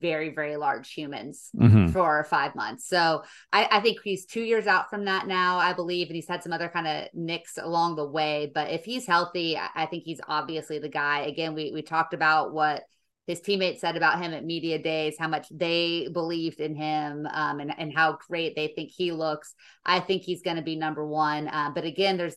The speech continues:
Speaker 1: it's just like we talked about with wide receivers, there's a really nice depth of talent in that space. Um, there can be a nice rotation. He's not gonna have to carry the ball thirty times a game, but I,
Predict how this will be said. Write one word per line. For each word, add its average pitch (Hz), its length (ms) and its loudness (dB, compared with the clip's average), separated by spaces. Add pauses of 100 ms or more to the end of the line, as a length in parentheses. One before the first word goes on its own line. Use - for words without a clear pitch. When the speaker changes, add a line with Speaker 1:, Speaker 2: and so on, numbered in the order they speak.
Speaker 1:
it's 170 180 -6
just 170 120 -6
like 170 120 -4
we 160 60 -10
talked 165 200 -4
about 160 100 -2
with 147 80 -10
wide 156 120 0
receivers, 151 440 -6
there's 151 160 -12
a 151 60 -8
really 170 320 0
nice 151 420 -2 (180)
depth - 320 -2
of 151 140 -12
talent 165 480 0
in 151 140 -6
that 143 240 -6
space. 175 480 -4 (380)
Um, 151 340 0
there 165 100 0
can 165 160 -4
be 165 80 -2
a 156 60 -2
nice 156 280 -2
rotation. 170 520 -4
He's 165 180 -8
not 160 180 -2
gonna 165 120 -2
have 160 160 2
to 160 80 -8
carry 156 260 -4
the 165 80 -4
ball 175 400 2
thirty 175 220 -2
times 175 340 -4
a 180 40 -8
game, 180 340 -2
but 160 100 -2
I, 147 240 -4